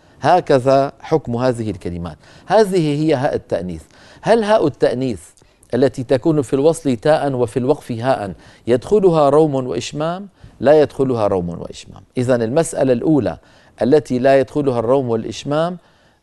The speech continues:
هاء التأنيث المكتوبة هاء. لاحظوا أننا قلنا المكتوبة هاء حتى نخرج هاء التأنيث المكتوبة تاء،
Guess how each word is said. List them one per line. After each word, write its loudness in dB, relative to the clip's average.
هاء 2
التأنيث 0
المكتوبة 0
هاء. -4
لاحظوا 0
أننا -2
قلنا -2
المكتوبة -2
هاء -6
حتى -2
نخرج 0
هاء 2
التأنيث -4
المكتوبة 0
تاء، 0